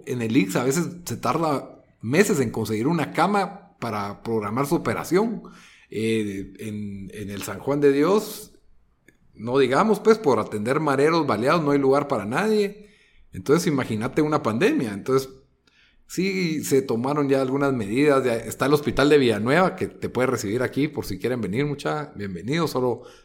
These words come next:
tienen que pasar siete días ahí en el hospital de Villanueva. <laughs> Se la pasan bien, todo pagado ahí en, en cuarentena.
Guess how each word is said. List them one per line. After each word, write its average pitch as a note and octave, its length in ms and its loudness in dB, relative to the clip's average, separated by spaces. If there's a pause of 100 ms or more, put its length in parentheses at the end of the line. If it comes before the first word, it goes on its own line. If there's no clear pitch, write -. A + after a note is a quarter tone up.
(100)
tienen A#2+ 180 -2
que B2+ 100 2
pasar A#2 280 2
siete B2+ 320 2
días C3+ 240 8
ahí G#2+ 140 2
en B2 100 0
el A2+ 80 -2
hospital A2 420 -4
de B2+ 80 2
Villanueva. B2+ 840 0
<laughs> - 340 -16 (840)
Se A2+ 140 -2
la G#2 120 -4
pasan B2 280 0
bien, D3 300 4
todo C3+ 240 4
pagado A2+ 480 0
ahí G#2 520 -2 (540)
en, G2+ 240 -6
en A2 160 -4
cuarentena. C3+ 880 0